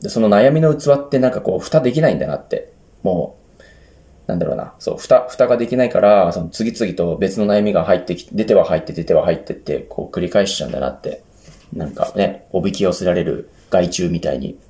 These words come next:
うん。あの、俺も、そのなんだろう。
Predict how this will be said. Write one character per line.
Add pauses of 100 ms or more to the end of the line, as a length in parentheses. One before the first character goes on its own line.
う
ん。 (1600)
あ
の、
俺
も、
そ
の
な
ん
だ
ろ
う。